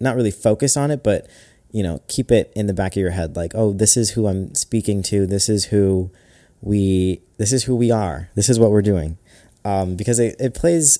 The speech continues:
it plays an important role, um, later down the line if you, if you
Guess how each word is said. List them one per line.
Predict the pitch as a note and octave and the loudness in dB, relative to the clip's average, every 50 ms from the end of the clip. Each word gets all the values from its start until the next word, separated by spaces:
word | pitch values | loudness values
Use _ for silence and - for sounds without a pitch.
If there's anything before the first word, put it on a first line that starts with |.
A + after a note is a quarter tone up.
| - | 0
it | - E3 | -2 -2
plays | - C3+ C3+ C3 A#2+ | 0 2 0 0 0
an | B2 | 0
important | A2 G2+ - G#2+ G2+ F2+ F#2+ F#2 F#2 | -2 -2 -2 -4 -4 -4 -4 -6 -2
role, | F#2+ F#2 F2+ F2 F2 F2 F2 - _ _ _ _ _ _ - | -2 0 0 0 -2 -4 -8 -10 _ _ _ _ _ _ -8
um, | G2+ G2 F#2 F2+ F2 F2 F2+ G2 | -6 -4 -2 -2 -2 -4 -2 -2
later | G2+ G2+ F#2+ F#2+ F#2 F#2 F#2 - | -2 0 0 -2 -2 -4 -6 -6
down | G#2 F#2+ F2+ | -4 -4 -2
the | F2+ F2+ | -2 -4
line | E2+ D#2+ D#2+ D#2+ D#2+ F2 G#2 F#2+ - - - | -4 -4 -4 -4 -4 -6 -8 -10 -14 -14 -10
if | - F#2+ - - | -10 -10 -8 -8
you, | F#2+ F#2 F2+ F2 E2+ E2+ F2 - | -6 -6 -4 -4 -6 -6 -8 -8
if | - G2 - | -8 -6 -4
you | G#2+ G2 F#2+ F#2+ | -4 -2 -4 -4